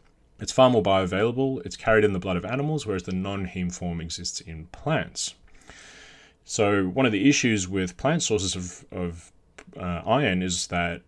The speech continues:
obviously it has the non-heme form, which is less bioavailable, but then whole grains and legumes also contain what we call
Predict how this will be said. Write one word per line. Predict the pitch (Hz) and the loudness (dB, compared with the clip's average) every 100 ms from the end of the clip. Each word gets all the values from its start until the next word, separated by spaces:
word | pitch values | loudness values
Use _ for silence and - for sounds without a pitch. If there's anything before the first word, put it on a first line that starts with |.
| - | -12
obviously | 90 87 - 82 | -8 -6 -6 -8
it | 82 | -6
has | 87 85 - | -6 -6 -6
the | 87 | -6
non-heme | 82 90 80 87 85 | -4 -4 -4 -6 -6
form, | - 120 147 | -2 0 0
which | 95 | -4
is | 90 | -6
less | 90 - | -8 -6
bioavailable, | 92 85 85 143 143 95 92 | -6 -4 0 2 2 2 -2
but | 92 - | -4 -4
then | 101 92 | -4 -2
whole | 90 127 151 | -2 2 2
grains | 120 101 95 87 | 0 -2 -2 -4
and | 90 | -4
legumes | 117 110 95 | -4 -4 -6
also | 87 104 - | -6 -8 -8
contain | - 92 - - 90 90 | -8 -8 -8 -8 -4 -4
what | 82 | -6
we | 90 | -12
call | - 85 | -8 -8